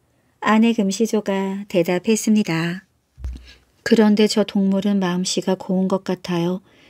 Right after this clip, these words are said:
게다가 날카로운 불이나 발톱도 없는 것 같으니 우리 아이들을 구해준 보답으로 둥지로 초대해서 대접하는 게 어떨까요?"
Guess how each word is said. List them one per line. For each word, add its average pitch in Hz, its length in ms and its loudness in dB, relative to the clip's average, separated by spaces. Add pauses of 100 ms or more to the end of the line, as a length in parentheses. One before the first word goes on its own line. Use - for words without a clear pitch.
게다가 226 400 4
날카로운 208 560 0
불이나 190 400 -2
발톱도 190 600 -4
없는 175 300 0
것 196 180 -2
같으니 175 520 -4 (380)
우리 233 260 6
아이들을 202 460 0
구해준 190 460 -4
보답으로 185 640 -2 (340)
둥지로 226 480 6
초대해서 226 640 2
대접하는 202 600 -2
게 196 120 -2
어떨까요?" 175 680 -2